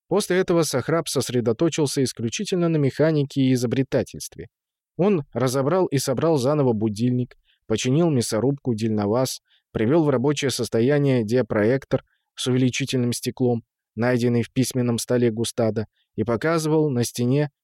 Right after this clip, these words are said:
в передней комнате кадры из комиксов, которые доставлялись с воскресной газетой. Персонажи семейки Дегвуда Бамстеда или Фантома отражались в натуральную величину.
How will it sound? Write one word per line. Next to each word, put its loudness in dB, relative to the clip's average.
в -20
передней 0
комнате 0
кадры 0
из -4
комиксов, -2
которые 0
доставлялись 0
с -10
воскресной -2
газетой. -2
Персонажи 0
семейки -2
Дегвуда 0
Бамстеда 0
или 0
Фантома 0
отражались 0
в -12
натуральную 2
величину. 0